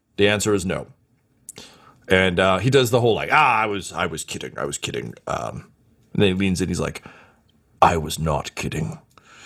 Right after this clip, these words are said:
But in the meantime, you can, you can have this one." And he, uh, extends another blowpipe to you. He says, "I, I call this one Death Rattle. Because of some imperfections,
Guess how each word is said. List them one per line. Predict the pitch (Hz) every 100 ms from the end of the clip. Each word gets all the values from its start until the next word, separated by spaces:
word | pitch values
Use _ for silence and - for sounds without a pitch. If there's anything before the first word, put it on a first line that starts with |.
| - - - - _
But | - 87 -
in | 110
the |
meantime, | 117 147 127 117 104 98
you | 107
can, | 120 107 -
you | 110
can | 117
have | 98 110 90
this | 110 -
one." | 85 67 - -
And | 98 90
he, | 90 98 95
uh, | 90 95
extends | 101 - 104 95
another | 95 101 101 92 85
blowpipe | 98 90 82 78
to | -
you. | 82 78 - - _ _
He | -
says, | 87 78 -
"I, | - 78 _ - _ _ _ _ -
I |
call | - 143 147
this | 120 -
one | 117 104 -
Death | 131 -
Rattle. | 107 90 78 64 _ _ _ _ _ _ -
Because | - - 101
of | 107
some | 120
imperfections, | 123 117 - 131 - 117 107 -